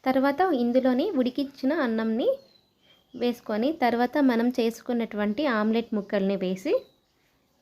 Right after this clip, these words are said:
బాగా కలుపుకోవాలి. రెండు నిమిషాల పాటు ఇలానే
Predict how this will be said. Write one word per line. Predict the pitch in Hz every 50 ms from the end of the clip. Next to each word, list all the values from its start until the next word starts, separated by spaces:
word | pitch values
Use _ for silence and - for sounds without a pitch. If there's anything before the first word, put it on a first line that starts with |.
| _ _ _ _ _ _ _ _ _ - 214 226
బాగా | 214 214 214 254 311 320
కలుపుకోవాలి. | 233 208 196 196 202 - 208 190 180 180 170 175 190 285 403 415 - _ _ _ _ _ _ _ _ _ _ _ _ _ _ - 240
రెండు | 240 247 240 247 240
నిమిషాల | 240 247 240 - 269 262 262 262 269
పాటు | 233 214 214 - 349 523 523 - _ _ _ _ _ _ _ _ _ _ _ _ _ _ _ _ _ _ _ _ _ _ _ _ _ _ - _ _ _ _ _ _ _ _ _ - 233 247
ఇలానే | 240 240 247 247 254